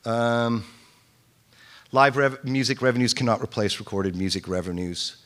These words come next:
Touring is only profitable for the very top tier of artists. I really get tired of hearing this.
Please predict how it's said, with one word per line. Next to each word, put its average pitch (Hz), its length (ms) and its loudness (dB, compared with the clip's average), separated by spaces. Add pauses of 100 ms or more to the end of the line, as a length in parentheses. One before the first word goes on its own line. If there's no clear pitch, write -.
(640)
Touring 139 320 0
is 123 100 0
only 120 220 -2
profitable 104 480 -2
for 98 160 -8
the 85 60 -8
very 98 220 2
top 98 240 -6
tier 101 200 -4
of 82 80 -4
artists. 95 420 -2
I 87 40 -14
really 98 260 -6
get 92 120 -14
tired 104 300 -8
of 95 80 -12
hearing 104 380 -8
this. - 480 -6